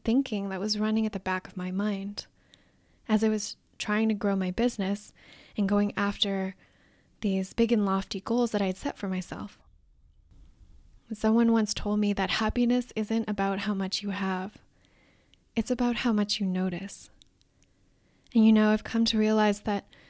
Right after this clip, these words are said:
that's what setting goals is really about. Setting goals provides us with a sense of direction. And then we face all these obstacles and problems,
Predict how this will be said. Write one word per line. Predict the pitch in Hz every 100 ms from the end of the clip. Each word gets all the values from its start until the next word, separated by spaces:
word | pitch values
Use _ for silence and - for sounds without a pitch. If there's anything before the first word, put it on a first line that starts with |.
| - _ _ _ _
that's | 226 220 - -
what | 226 -
setting | 226 202 190
goals | 196 202 196
is | 190
really | 196 190
about. | 180 190 185 185 - - - - - - _ _ _ _ _ _ _ _ _ -
Setting | 254 247 247
goals | 226 226 226
provides | 214 196 202 240
us | 226
with | 208
a | 190
sense | - 190 175
of |
direction. | - 180 190 - - - 208 - - - - - _ _ -
And | 214
then | 208 214 240 240 -
we | 214
face | 208 208 - -
all | 190 214 233
these | 220 208
obstacles | 208 208 - - 180 185 196
and | 196
problems, | 202 202 190 196 208 -